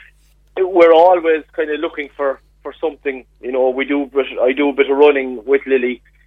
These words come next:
um, the likes of the bits of marathons and five Ks and things. So, it, chances are I stumbled on it by complete accident.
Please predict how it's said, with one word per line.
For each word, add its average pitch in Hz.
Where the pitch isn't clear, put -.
um, 117
the 123
likes 120
of 120
the 120
bits 117
of 123
marathons 123
and 113
five 131
Ks 131
and 120
things. 120
So, 127
it, 139
chances 160
are 143
I 127
stumbled 135
on 127
it 123
by 123
complete 147
accident. 135